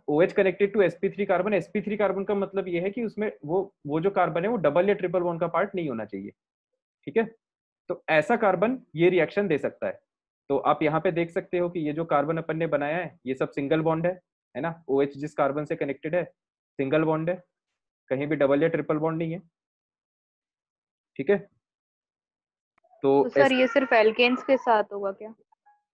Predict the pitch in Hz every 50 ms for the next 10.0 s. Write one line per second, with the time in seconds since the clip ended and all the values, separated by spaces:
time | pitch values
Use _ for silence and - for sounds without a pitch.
0 | _ _ _ _ _ _ _ _ _ _ _ _ _ _ _ _ _ _ _ _
1 | _ _ _ _ _ _ _ - 135 123 135 147 147 143 - 165 160 156 156 -
2 | _ _ - 131 135 135 135 135 - 147 147 147 151 156 160 160 - - - -
3 | _ _ _ _ _ _ _ _ _ _ 147 143 135 139 147 160 175 180 180 -
4 | 143 139 151 143 143 123 117 147 151 175 - - 143 147 143 180 175 175 175 196
5 | 180 190 185 180 196 185 160 160 185 220 - _ _ _ _ _ - 151 196 202
6 | - - 127 131 127 - 156 160 175 185 180 - 139 139 135 135 - 165 165 165
7 | 151 139 131 131 127 127 127 - - - 123 127 123 - 147 139 143 135 123 -
8 | - 98 95 - _ _ _ _ _ _ _ _ - 127 120 - 156 - - 131
9 | 127 123 127 147 151 151 - 147 143 147 135 139 135 147 147 151 131 120 139